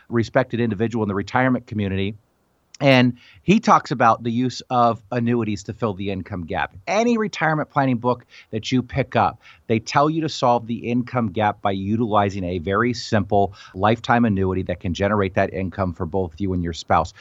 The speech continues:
Folks, it's really that simple. Don't make it any more difficult than it is. Don't let people talk you into doing these fancy strategies. Most of the time, these strategies that these Wall Street firms have you doing, the dirty little secret is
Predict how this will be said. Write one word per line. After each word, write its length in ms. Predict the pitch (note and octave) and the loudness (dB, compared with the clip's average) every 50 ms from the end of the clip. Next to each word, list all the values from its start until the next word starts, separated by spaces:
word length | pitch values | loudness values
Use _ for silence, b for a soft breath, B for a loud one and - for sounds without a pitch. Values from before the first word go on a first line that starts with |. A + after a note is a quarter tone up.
| B B _ | B B _
Folks, 300 | _ D3+ C#3 - - - - | _ 4 4 4 2 -2 -4
it's 220 | - A#2+ - - - | -4 -4 -4 -6 -8
really 480 | A#2 F#2+ F#2 A2 B2 B2+ C#3 D#3+ D3 | -6 0 4 4 6 6 6 4 2
that 380 | C3 G#2+ E2+ G#2+ A2 A2+ - - | 0 2 2 4 4 4 2 0
simple. 560 | - - - A2+ G#2+ - - A#2+ A#2+ A#2+ A#2+ B B B _ - | -6 -6 -2 -2 -2 -2 0 -2 -2 -2 -4 B B B _ 4
Don't 200 | B2 B2 C#3 A#2+ | 4 4 4 4
make 240 | - D3 C#3 - - | 0 -2 -2 -2 -2
it 60 | B2+ | 0
any 140 | B2+ A#2+ A#2+ | 0 0 2
more 160 | A#2 A2+ A2 | 2 0 0
difficult 540 | G2 - A#2 - A#2+ A2 - - A2 G2+ - | 0 -2 -2 -2 -2 -4 -2 -4 -6 -4 -4
than 120 | A2 G2 | -4 -4
it 80 | G2+ F2 | -2 0
is. 240 | G2+ G2+ G#2 G2+ b b b b b | 0 0 0 -2 b b b b b
Don't 240 | - A#2 B2 C#3+ A#2+ | 4 4 4 4 4
let 160 | C#3+ C3 - | 2 0 0
people 240 | - C3+ A#2+ - A#2 A2+ | 0 -2 -2 -2 -4 -4
talk 320 | - - G#2+ A2+ A2+ - | 0 2 2 2 2 -2
you 120 | A#2+ A2+ | -4 -2
into 140 | G2+ F#2 G#2 | -2 -4 -4
doing 280 | F2 G#2+ G#2+ G#2+ G#2 G2+ | -4 -2 -2 0 0 0
these 220 | G2+ G2+ G2+ G2+ | 0 -2 -2 -4
fancy 460 | - - - A#2 A#2 A2+ A#2 - A2+ | -4 -2 0 2 2 2 0 -2 -4
strategies. 540 | - - - A#2 A2+ G#2+ G#2 G#2 A2+ G#2 F#2 | -4 0 2 4 4 4 2 -2 -4 -4 -2
Most 320 | G#2+ A#2 B2+ D#3 D#3+ - - | 2 4 4 4 2 0 -2
of 60 | D#3 | -4
the 60 | C#3 | -4
time, 420 | - - - B2+ B2 A#2+ A#2 A2+ b b b b _ | 0 2 2 4 4 4 2 -2 b b b b _
these 160 | B2+ B2 - | -2 0 0
strategies 640 | - - B2+ B2 B2+ C3+ C3 A#2+ - B2+ A#2+ A#2 | -2 0 2 4 4 4 2 -2 -4 -6 -6 -6
that 120 | - A2+ - | -6 -6 -6
these 180 | B2 A2 - | -6 -6 -6
Wall 200 | - A#2 A#2 A#2+ | -4 -2 -2 -2
Street 280 | - - - A#2+ - - | -2 -2 -4 -4 -4 -2
firms 280 | - B2 A#2+ A#2+ A#2 B2 | 0 0 0 0 0 0
have 180 | B2 A#2+ A#2 | 0 0 0
you 80 | A2+ G#2 | -2 -2
doing, 280 | G2+ A#2 A#2+ A#2+ B2 | 0 0 0 2 2
the 60 | A#2+ G#2+ | 0 0
dirty 280 | F2+ B2+ C3 C#3 C3+ | 2 2 2 2 0
little 180 | B2 B2+ A#2+ A#2 | -2 -2 -2 -4
secret 420 | A2+ - - C3+ B2+ - C#3+ C3+ | -4 -4 -4 -4 -2 -2 0 0
is 140 | C3+ A2 B | 0 -2 B